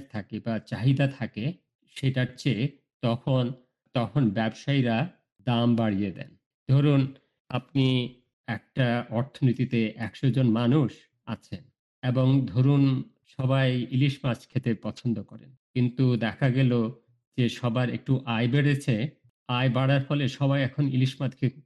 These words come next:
খেতে চাচ্ছে। কিন্তু যেহেতু ইলিশ মাছের সরবরাহ কম, কাজেই প্রত্যেকেই চাবেন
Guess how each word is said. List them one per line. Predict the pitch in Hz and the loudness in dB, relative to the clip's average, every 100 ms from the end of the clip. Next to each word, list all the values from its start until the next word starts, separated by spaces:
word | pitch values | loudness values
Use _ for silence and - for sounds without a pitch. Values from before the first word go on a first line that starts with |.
| _ | _
খেতে | 131 120 | -4 -4
চাচ্ছে। | - - - 113 | -6 -16 -16 -2
কিন্তু | 127 143 160 | 0 2 0
যেহেতু | 160 151 | 0 2
ইলিশ | 147 123 139 - | 2 2 -2 -4
মাছের | 135 - 131 | -6 -4 -6
সরবরাহ | - - 117 123 110 127 | -6 -8 -4 -4 -4 -6
কম, | - 180 165 120 170 - _ - | -4 -2 0 0 -2 -6 _ -4
কাজেই | 139 131 147 139 135 _ _ - | -2 2 2 2 0 _ _ -6
প্রত্যেকেই | 156 156 156 160 | -6 -2 2 2
চাবেন | 143 139 127 139 131 | 2 0 2 2 2